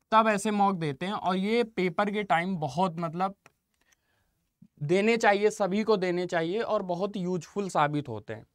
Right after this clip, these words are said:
लेकिन जब प्रैक्टिस की बात आती है, सेक्शनल मॉक का यूज़ हम करते हैं, जैसे हमारा पर्टिकुलर बहुत सारे ऐसे लोग होंगे जो ये अस्सी नब्बे मार्क्स कर रहे हैं,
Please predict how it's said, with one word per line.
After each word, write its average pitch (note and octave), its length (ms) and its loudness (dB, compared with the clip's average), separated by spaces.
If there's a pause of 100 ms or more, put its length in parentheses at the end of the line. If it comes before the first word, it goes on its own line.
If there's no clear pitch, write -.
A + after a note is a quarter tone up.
(600)
लेकिन G3 340 0
जब C4+ 180 2
प्रैक्टिस F#3 500 2
की G#3 100 -2
बात D3 260 8
आती A#2 280 -2
है, - 100 -12
सेक्शनल A#3 500 0
मॉक A3+ 300 6
का A3+ 60 2
यूज़ G3 340 2
हम G3+ 120 2
करते F3 320 -2
हैं, F#3+ 100 0
जैसे F#3 360 -2
हमारा D#3 380 -2
पर्टिकुलर D3 640 -4 (200)
बहुत C#3 240 -4
सारे D3 260 -2
ऐसे C#3+ 220 -4
लोग C#3 240 -4
होंगे D3 200 -8
जो C#3+ 200 -4
ये C#3+ 120 -4
अस्सी C3+ 260 -8
नब्बे C3+ 260 -6
मार्क्स C3+ 300 -8
कर C3 160 -8
रहे B2 140 -8
हैं, F#3 80 -16